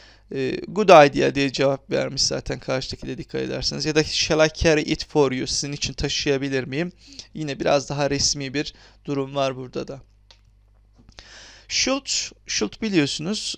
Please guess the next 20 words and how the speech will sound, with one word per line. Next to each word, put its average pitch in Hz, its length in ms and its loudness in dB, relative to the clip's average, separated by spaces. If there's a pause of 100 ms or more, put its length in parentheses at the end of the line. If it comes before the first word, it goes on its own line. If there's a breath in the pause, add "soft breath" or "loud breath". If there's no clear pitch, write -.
e, 147 160 -2
tavsiyelerde 147 800 2
kullandığımız 139 720 -2
yapılardan 127 640 -4
birisi. 208 460 0 (280)
Cümlede 175 580 -2 (180)
melimalı 156 500 2
anlamı 135 320 -4
katıyor 202 340 -2
ama 202 140 0
melimalı 160 480 2
anlamı 156 240 0
katan 190 380 -2
birçok - 380 -4
yapı 135 240 -6
var. 190 220 0 (360 soft breath)
Should'un 180 380 -4
kattığı 170 360 -4
tek 156 280 -2
anlam 165 360 -4